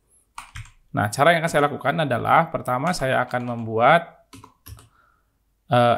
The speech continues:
export juga untuk, eh, function. Di sini saya akan buat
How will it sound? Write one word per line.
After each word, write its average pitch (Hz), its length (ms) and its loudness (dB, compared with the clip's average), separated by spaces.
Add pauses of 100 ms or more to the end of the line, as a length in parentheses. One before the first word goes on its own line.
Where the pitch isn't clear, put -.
export 135 400 -4
juga 127 320 2
untuk, 135 720 -4 (400)
eh, 113 400 0
function. 135 560 -4 (4000)
Di 123 80 -4
sini 135 240 0
saya 127 240 0
akan 120 240 -8
buat 139 320 2